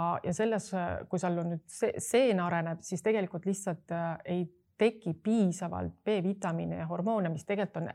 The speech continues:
üliolulised meie närvisüsteemi jaoks, meie aju jaoks, meie südame jaoks ja tagajärjeks on meeleoluhäired, sest et on hästi olulised, on nad just nagu meie sellise heaolutunde tekitamiseks ja, ja inimene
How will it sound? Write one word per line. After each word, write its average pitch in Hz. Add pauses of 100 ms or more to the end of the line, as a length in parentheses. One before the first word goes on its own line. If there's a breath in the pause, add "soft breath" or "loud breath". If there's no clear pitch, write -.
üliolulised 196
meie 170
närvisüsteemi 196
jaoks, 180 (420 loud breath)
meie 170
aju 214
jaoks, 180
meie 170
südame 185
jaoks 165 (360 loud breath)
ja 165
tagajärjeks 170
on 165 (260 loud breath)
meeleoluhäired, 180
sest -
et 165
on 170
hästi 202
olulised, 170
on 170
nad 170
just 190
nagu 165
meie 170 (320 loud breath)
sellise 180
heaolutunde 170
tekitamiseks 165 (400 loud breath)
ja, 160 (260)
ja 170
inimene 175